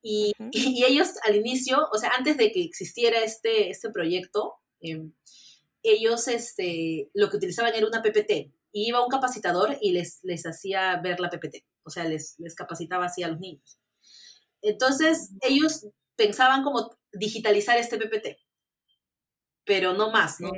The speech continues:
Speaker 1: No, no se esperaban un videojuego, una cosa así, mucho menos, algo,
Speaker 2: Claro,
Speaker 1: algo
Speaker 2: hacer un video explicativo, ya.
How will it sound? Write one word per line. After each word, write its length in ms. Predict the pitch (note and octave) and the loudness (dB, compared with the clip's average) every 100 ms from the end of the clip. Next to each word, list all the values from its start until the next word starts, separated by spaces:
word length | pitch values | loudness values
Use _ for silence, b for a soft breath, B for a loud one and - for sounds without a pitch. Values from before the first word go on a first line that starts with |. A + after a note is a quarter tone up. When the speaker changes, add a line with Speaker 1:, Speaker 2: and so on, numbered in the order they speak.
| F#3 | -8
Speaker 1:
No, 80 | |
no 140 | G3 G#3+ | -4 -4
se 80 | A#3+ | -2
esperaban 380 | A3+ G3 G3+ | 2 4 4
un 120 | G#3 G#3 | 2 0
videojuego, 600 | A3+ G3 - G3 F#3 F3 | 0 2 4 2 2 -2
una 180 | E3+ E3+ | -6 -8
cosa 220 | E3 F3 | -6 -6
así, 420 | E3+ F3 F3 E3+ E3+ | -6 -6 -6 -8 -10
mucho 300 | F3+ F3+ F3+ | -10 -10 -12
menos, 240 | F3 - | -12 -10
algo, 100 | F3+ | -4
Speaker 2:
Claro, 240 | C4 A3+ F3 | 2 4 4
Speaker 1:
algo 20 | |
Speaker 2:
hacer 240 | C4 C4+ | 4 4
un 60 | D4 | 2
video 300 | C#4 A#3+ A#3+ | 2 4 4
explicativo, 800 | B3+ C4 B3+ G#3+ - A3 G3 F#3 | 2 -2 2 2 2 -2 0 2
ya. 200 | F3+ | 2